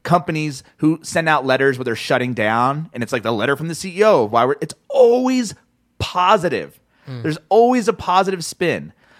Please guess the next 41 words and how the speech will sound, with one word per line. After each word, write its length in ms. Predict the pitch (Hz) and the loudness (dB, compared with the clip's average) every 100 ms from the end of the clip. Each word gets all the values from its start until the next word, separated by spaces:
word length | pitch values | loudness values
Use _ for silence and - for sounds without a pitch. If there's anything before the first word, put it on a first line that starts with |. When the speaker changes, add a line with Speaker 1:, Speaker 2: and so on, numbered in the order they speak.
| _ _ _ _ _ _ _ _ - | _ _ _ _ _ _ _ _ -6
Speaker 1:
Just 240 | 165 - | -4 0
fucking 300 | - 330 294 | 4 4 2
own 240 | 185 269 214 | 4 4 2
it. 160 | 85 _ | -4 _
Just 140 | 165 - | -8 0
own 280 | 208 254 285 | 2 4 2
that 100 | 214 | -2
it 80 | 135 | -4
sucks 640 | - - 175 - - - - | -10 -2 -2 -2 -16 -18 -10
because 480 | - 147 170 160 147 - - | -8 -2 0 0 -4 -12 -2
it 220 | 180 - | -2 2
does 260 | 185 196 | 2 2
suck. 440 | - - 78 - - _ _ _ _ _ | -2 -8 -10 -14 -20 _ _ _ _ _
It 180 | - 156 - | -6 -4 0
is 320 | 185 196 156 | 2 2 0
terrible. 640 | 123 107 87 73 69 - _ _ | -4 -4 -6 -8 -12 -16 _ _
Sometimes. 1040 | - 208 202 196 226 240 98 78 - - _ | 0 2 2 0 0 0 -2 -10 -18 -20 _
Sometimes 560 | - 240 320 233 214 190 | -4 -4 0 0 0 -2
Speaker 2:
Yeah. 20 | |
Speaker 1:
it's 100 | 175 | -4
good. 360 | - 208 - - _ _ _ _ | 2 2 2 -14 _ _ _ _
But 100 | - | -2
even 240 | 247 294 359 | 0 0 0
sometimes 400 | 254 226 220 175 | -2 0 -2 -2
the 80 | 151 | -4
good 200 | 143 - | -4 -4
stuff 380 | - 120 120 _ _ _ _ _ _ _ _ _ | -2 0 0 _ _ _ _ _ _ _ _ _
has 220 | - 170 | -2 0
a 60 | 185 | 0
layer 400 | 156 135 160 180 | 0 2 4 4
of 120 | 160 | 0
shit 500 | - - 196 190 - | -2 0 0 0 -4
that, 260 | - 135 139 | -6 -2 -2
<laughs> 20 | |
like, 280 | 156 139 131 | -2 -4 -2
that, 200 | 143 139 | -2 -2
it, 200 | - 147 | -2 -2
that 100 | 151 151 | 0 -4
comes 280 | 175 170 | -6 -6
with 200 | 127 175 | -4 -4
it. 160 | 98 - | -4 -12